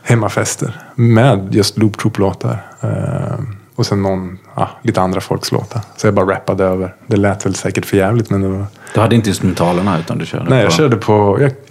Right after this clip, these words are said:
Speaker 1: jag vet inte om jag hade instrumental, alltså, men jag, nej, jag tror inte det. Jag tror jag bara rappade direkt över.
Speaker 2: Men det var där det började då, kan
Speaker 1: Det var
Speaker 2: man
Speaker 1: där
Speaker 2: säga.
Speaker 1: det började, femton, sexton, sjutton års ålder, liksom. Och jag,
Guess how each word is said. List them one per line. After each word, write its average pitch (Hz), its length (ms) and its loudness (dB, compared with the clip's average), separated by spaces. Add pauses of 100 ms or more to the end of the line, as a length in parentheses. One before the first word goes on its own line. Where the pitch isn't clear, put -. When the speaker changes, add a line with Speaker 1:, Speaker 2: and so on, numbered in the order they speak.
(220)
Speaker 1:
jag 107 100 -6
vet 98 220 -8
inte 110 140 -2
om 101 60 -4
jag 90 80 -6
hade 101 200 -4
instrumental, 104 680 0
alltså, 110 180 -6
men 110 120 0
jag, 107 280 4 (300)
nej, 123 160 2
jag 110 100 4
tror 117 140 4
inte 98 120 0
det. 98 100 -6 (160)
Jag 113 120 -2
tror 107 140 0
jag 104 60 -4
bara - 260 -4
rappade - 260 -8 (240)
direkt - 340 -2
över. 107 240 -4 (240)
Speaker 2:
Men 113 80 2
det 117 60 4
var 127 80 4
där 135 120 4
det 117 80 4
började 107 400 0
då, - 60 2
kan - 180 -4
Speaker 1:
Det 123 60 2
var 131 80 4
Speaker 2:
man 139 60 6
Speaker 1:
där 147 80 4
Speaker 2:
säga. 165 100 4
Speaker 1:
det 131 60 0
började, 110 600 4 (300)
femton, 110 480 2
sexton, 101 500 2
sjutton 101 400 -2
års 98 180 -2
ålder, 98 320 2
liksom. 101 320 -4 (200)
Och 104 180 0
jag, 104 340 2